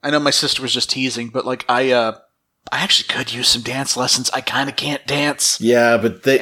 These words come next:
Speaker 2: he, the way that he puts it, he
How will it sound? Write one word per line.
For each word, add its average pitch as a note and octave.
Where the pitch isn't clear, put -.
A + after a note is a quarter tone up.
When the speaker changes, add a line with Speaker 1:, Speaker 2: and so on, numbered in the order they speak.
Speaker 2:
he, E3
the C3+
way E3
that E3
he A#2+
puts -
it, F#2+
he D3